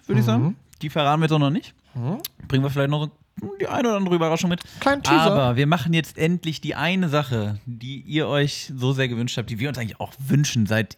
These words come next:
Speaker 2: Ja.
Speaker 1: Ewigkeiten. Folge fünfzig, hoch und heilig versprochen. Und es wird wirklich so sein, es kommt die Cocktail-Folge.
Speaker 2: Wow. Und, ähm, da möchte ich einfach gar nicht mehr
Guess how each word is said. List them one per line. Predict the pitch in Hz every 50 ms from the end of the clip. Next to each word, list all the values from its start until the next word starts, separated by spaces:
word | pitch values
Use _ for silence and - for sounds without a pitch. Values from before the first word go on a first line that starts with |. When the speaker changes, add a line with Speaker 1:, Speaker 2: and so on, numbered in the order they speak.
| - -
Speaker 2:
Ja. | 139 139 131
Speaker 1:
Ewigkeiten. | 120 107 - - 120 113 90 110 120 - - - - - - - _ _ _ _ _ _ - _ _ _ _ _
Folge | - - 135 147 151 143
fünfzig, | - - 123 127 123 - - - - 120 117 117 117 - - - - _ - -
hoch | 127 135 143
und | 143 117 110
heilig | 113 110 110 110 -
versprochen. | - 113 - - - 107 98 - - 98 98 82
Und | 98 101
es | 104 110
wird | 107 113 107 104
wirklich | 110 135 151 - 170 151 -
so | - 131
sein, | 110 107 104 104 104 101 101 104 - _ - - - - - _ _ _ _
es | - 107 - -
kommt | - - 95 95 98 92 - - - _ _ _ _ -
die | 107 98
Cocktail-Folge. | - - 104 - - - - 92 98 - - - - - - - 113 110 - - - -
Speaker 2:
Wow. | - - - - - - - - - - - - - - - - - - - - - - - - - - - - -
Und, | 135 131 131 131 127 - 131
ähm, | 131 123 123 123 131 131 - 147 143 123
da | 156 151 214 262 302 - - 165 156 147 160 180 185 180
möchte | 196 240 - -
ich | 208 185
einfach | 170 170 170 -
gar | 170
nicht | 165 156
mehr | 160 156